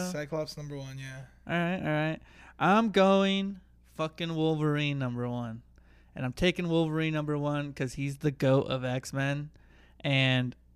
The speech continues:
Speaker 2: I don't know, all he's, he's so good, you know, they make movies just about him. And, like, in the comics or, like, Halloween costumes, like, he's, like, the most brought up character. You ever play, like, the games, the fighting games?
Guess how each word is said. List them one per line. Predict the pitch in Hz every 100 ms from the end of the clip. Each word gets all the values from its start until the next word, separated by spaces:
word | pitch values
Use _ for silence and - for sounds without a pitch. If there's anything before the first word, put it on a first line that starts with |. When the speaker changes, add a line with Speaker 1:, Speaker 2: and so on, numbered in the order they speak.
| _ - - -
Speaker 2:
I | 160
don't | 175
know, | 147 151
all | 156 160
he's, | 160 139 - -
he's | 202 202
so | 233 233
good, | 220 226
you | 220
know, | 214
they | 196
make | 202
movies | 180 196 190 151
just | 170 175
about | 165 139
him. | 151 151 123 104 - - - - - - -
And, | 139 143
like, | 135 127 - -
in | 151 151
the | 139
comics | 170 160 160 156 135
or, | 139
like, | 127 120
Halloween | 151 156 151 156
costumes, | 151 143 139 139
like, | 131 131
he's, | 180
like, | 185
the | 175
most | 165 156 139
brought | 151 151
up | 147
character. | - 139 147 - 165 165 - - _ - - - - - - -
You | 156
ever | 170
play, | 190
like, | 180 165
the | 151
games, | 135 143 165
the | 139
fighting | 143 151 160
games? | 160 165 170 165